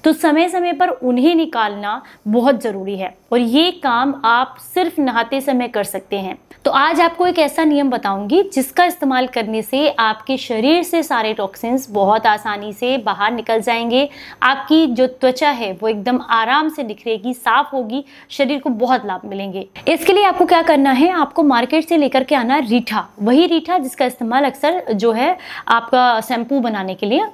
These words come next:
इस्तेमाल किया जाता है। तो ये रीठा आपने मार्केट से लेकर के आना है। साथ में आपको लेनी है मुल्तानी मिट्टी। इसके अलावा आपको चाहिए सिकाकाई।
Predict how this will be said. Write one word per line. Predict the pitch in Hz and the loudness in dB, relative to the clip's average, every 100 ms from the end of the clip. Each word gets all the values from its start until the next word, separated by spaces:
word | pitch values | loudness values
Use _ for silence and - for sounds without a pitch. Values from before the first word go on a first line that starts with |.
| - | -6
इस्तेमाल | 254 277 233 202 | -2 0 0 -2
किया | 208 | -4
जाता | 190 196 - | -4 -6 -8
है। | 190 196 - - - - | -8 -10 -14 -20 -4 2
तो | |
ये | 302 359 | 4 2
रीठा | 349 277 285 320 | 2 0 0 -2
आपने | 330 285 320 | 0 2 2
मार्केट | 330 214 - 214 | 2 0 -4 -4
से | 220 | 0
लेकर | 226 220 196 | -2 -2 -4
के | 196 | -4
आना | 190 190 | -6 -6
है। | 190 202 - | -8 -10 -6
साथ | - 208 208 | 0 0 2
में | 269 | 2
आपको | 269 262 | 2 0
लेनी | 269 214 196 | -2 -2 -2
है | 247 359 | 0 2
मुल्तानी | 269 - 202 208 320 | 0 0 -2 0 0
मिट्टी। | 262 233 - 202 | 0 -2 -2 2
इसके | 294 311 | 2 4
अलावा | 381 359 359 | 2 4 4
आपको | 320 330 | 4 2
चाहिए | 320 262 302 | 4 4 2
सिकाकाई। | - 339 247 214 175 170 | 2 0 0 -2 -6 -10